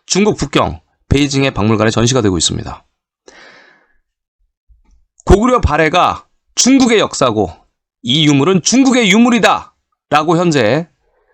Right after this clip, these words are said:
우리나라 의사와 전혀 상관없이 전시가 되고 있죠. 자, 무슨 문제가 있는지 여러분들에게 정확하게 제가 말씀을 해드리도록 하겠습니다. 자, 우리나라 국내 유명 유튜버, 역사 유튜버들, 또 역사학자들이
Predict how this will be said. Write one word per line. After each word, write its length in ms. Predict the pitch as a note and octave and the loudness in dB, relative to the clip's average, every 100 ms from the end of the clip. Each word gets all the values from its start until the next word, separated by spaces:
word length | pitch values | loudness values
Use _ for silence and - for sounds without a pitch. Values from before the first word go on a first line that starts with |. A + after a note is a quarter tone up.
| _ - | _ -2
우리나라 420 | C#3 A3+ A3+ G#3 | 0 2 2 2
의사와 400 | D#3 D#3+ F3+ F3+ | 0 0 0 0
전혀 300 | - B3 B3+ | -2 0 0
상관없이 680 | - B3 A#3 D#3+ - G2+ D#2+ | 0 0 0 0 -4 -6 -6
전시가 300 | - E3 E3+ | -2 0 0
되고 220 | C3 A2+ | 0 0
있죠. 280 | G2 - C#2+ _ _ _ _ _ - - - - - - | -2 -4 -14 _ _ _ _ _ -20 -20 -20 -20 -20 -8
자, 140 | - D#3 | -4 0
무슨 280 | F3 D4 | 0 2
문제가 420 | D4 D4 C4 A#3+ G3+ | 4 4 2 2 0
있는지 520 | E3 C3+ A2 B2+ C3 | 0 0 0 0 0
여러분들에게 420 | C3+ D3+ C#3 A#2 | 0 2 2 0
정확하게 400 | - - - D3 | 0 -2 0 -2
제가 360 | A2+ G#2+ A2+ C#3+ | 0 0 0 -2
말씀을 640 | A2+ A#2 A#2 F#2+ G2+ D3+ _ _ _ _ _ | -2 -2 -2 -2 -4 -8 _ _ _ _ _
해드리도록 360 | F3+ E3+ C#3 G#2+ | 0 0 0 -2
하겠습니다. 640 | D#3+ C3+ G2+ C2+ - - _ _ _ _ _ | -2 -2 -4 -8 -12 -18 _ _ _ _ _
자, 120 | - D3+ | 0 2
우리나라 360 | G3+ G#3+ G#3+ D#3 - | 2 2 0 -2 -2
국내 400 | F3+ G3+ E3+ G2 | 0 2 2 0
유명 400 | A2+ A3 B3 D3+ | 2 2 2 2
유튜버, 480 | F3 - E3 A#2 - - | 0 0 0 -2 -4 -4
역사 300 | C3+ - F3+ | -2 0 0
유튜버들, 500 | D#3 C3+ A2 F#2+ D#2 | 0 0 0 0 0
또 140 | C3 | 0
역사학자들이 840 | C3+ - G3 D3+ B2 A2+ C3+ G#2 | 0 0 -2 -2 -2 0 0 -2